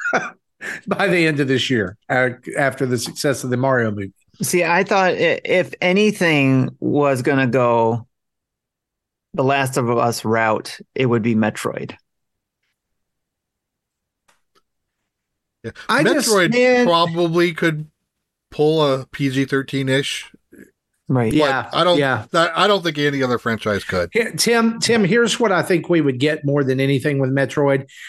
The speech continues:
Speaker 1: is we would get, like, as far as Nintendo would push that envelope would be, like, almost akin to, like,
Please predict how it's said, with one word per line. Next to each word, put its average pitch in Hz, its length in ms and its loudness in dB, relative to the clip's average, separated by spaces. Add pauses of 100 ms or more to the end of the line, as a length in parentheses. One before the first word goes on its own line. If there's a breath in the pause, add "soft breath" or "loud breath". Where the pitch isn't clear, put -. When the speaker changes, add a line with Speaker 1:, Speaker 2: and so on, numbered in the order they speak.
(140 loud breath)
Speaker 1:
is 143 160 0
we 170 160 2
would 165 220 0
get, 160 280 0
like, 139 300 0
as 131 180 0
far 185 440 2
as 170 180 2
Nintendo 156 420 0
would 127 220 0
push 160 240 -2
that 143 180 0
envelope 143 520 0 (400 loud breath)
would 143 180 2
be, 151 240 2
like, 139 400 0 (140)
almost 151 480 0
akin 143 320 -2
to, 139 80 0
like, 123 260 -2